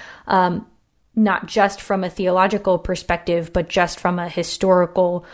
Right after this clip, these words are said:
uh, perspective and a logical perspective, I don't believe that the practice, um,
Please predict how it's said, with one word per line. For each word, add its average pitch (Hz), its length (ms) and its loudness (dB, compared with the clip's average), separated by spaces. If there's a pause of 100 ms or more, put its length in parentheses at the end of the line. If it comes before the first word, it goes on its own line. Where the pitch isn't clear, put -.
(380)
uh, 165 400 0 (160)
perspective 180 680 -2
and 175 120 -4
a 175 40 -4
logical 170 440 -2
perspective, 165 680 -10
I 175 160 0
don't 170 280 -8
believe 180 440 -4 (280)
that - 320 -2
the 196 80 -4
practice, - 720 -4
um, - 340 -6